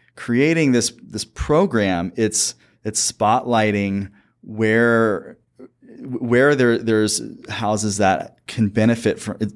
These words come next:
from a, a good energy efficiency strategy and improving the efficiency. Um, but it's also, um,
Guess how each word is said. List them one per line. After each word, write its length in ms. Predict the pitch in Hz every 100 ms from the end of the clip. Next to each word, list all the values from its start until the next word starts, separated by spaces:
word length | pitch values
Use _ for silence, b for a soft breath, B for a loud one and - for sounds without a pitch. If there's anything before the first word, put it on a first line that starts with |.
| - -
from 400 | - 104 95 98 -
a, 240 | 98 92
a 100 | 95
good 320 | 95 - 104 104
energy 400 | 101 101 98 90
efficiency 480 | - 101 - 101 90
strategy 680 | - 85 90 104 123 135 92
and 240 | 92 87 B B B
improving 520 | - 95 - 98 104 110
the 60 |
efficiency. 640 | 101 104 98 117 117 131 131 B B B -
Um, 440 | 95 90 87 - - - -
but 240 | 107 95 104
it's 200 | 107 -
also, 800 | 101 117 - 123 110 107 98 95
um, 500 | 98 95 90 90